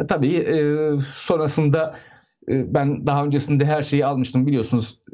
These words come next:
E, Kemal iyi bilir. E, internette bir şey varsa Zafer görür. E, yo-, Zafer görmüyorsa zaten yoktur. E,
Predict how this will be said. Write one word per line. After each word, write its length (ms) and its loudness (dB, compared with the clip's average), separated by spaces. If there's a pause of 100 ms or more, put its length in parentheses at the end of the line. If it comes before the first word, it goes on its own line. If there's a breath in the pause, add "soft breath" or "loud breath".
E, 320 0
Kemal 360 0
iyi 200 2
bilir. 420 -2
E, 100 2
internette 500 0
bir 60 2
şey 220 0
varsa 400 0
Zafer 320 0
görür. 480 0 (540 loud breath)
E, 60 2 (920)
yo-, 380 2 (120)
Zafer 340 2
görmüyorsa 460 -2
zaten 240 0
yoktur. 520 -2 (800 loud breath)
E, 40 -4